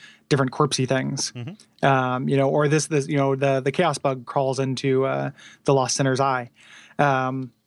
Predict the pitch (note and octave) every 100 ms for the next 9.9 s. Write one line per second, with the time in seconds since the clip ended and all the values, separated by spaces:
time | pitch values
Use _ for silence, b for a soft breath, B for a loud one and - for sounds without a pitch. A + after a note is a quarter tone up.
0 | - D#3 C#3+ F3+ E3+ F3 F#3+ - D3 C#3
1 | C3+ C3+ - - _ _ - D#3+ E3 D#3
2 | D3+ D3+ C#3 C3+ - C#3 C3+ C3+ - C3
3 | B2+ C3 C3 C3+ D3 D#3 E3+ F3 - E3
4 | C#3 - F3+ A#3+ F3+ C3 B2+ B2+ C3 -
5 | _ B B B B B - D#3+ D3 C#3+
6 | C#3 C#3 C3+ - _ _ _ _ _ _
7 | D#3 E3+ E3+ E3 E3+ F#3 F3+ - E3+ D#3
8 | C#3 B2+ - _ _ C#3+ C3 - D3+ D3
9 | - - F#3 E3+ C3+ C3 C#3 C3